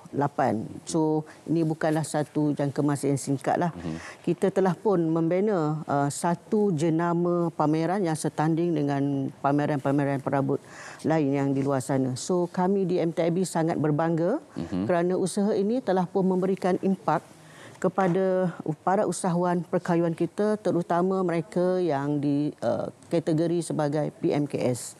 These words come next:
Speaker 2: Mhm.
Speaker 1: So, kita optimis, uh, untuk, uh, pergi lebih jauh menganjurkan,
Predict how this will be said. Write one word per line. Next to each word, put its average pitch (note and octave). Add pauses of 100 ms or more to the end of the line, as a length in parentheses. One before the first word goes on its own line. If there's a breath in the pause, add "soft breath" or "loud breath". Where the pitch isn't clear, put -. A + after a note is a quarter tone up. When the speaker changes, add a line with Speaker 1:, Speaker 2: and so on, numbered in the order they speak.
(160 loud breath)
Speaker 2:
Mhm. F#2+ (120 loud breath)
Speaker 1:
So, G3 (1700)
kita -
optimis, A3 (160)
uh, D#3+
untuk, F3+
uh, D3+ (160)
pergi G3
lebih F3+
jauh F#3
menganjurkan, F3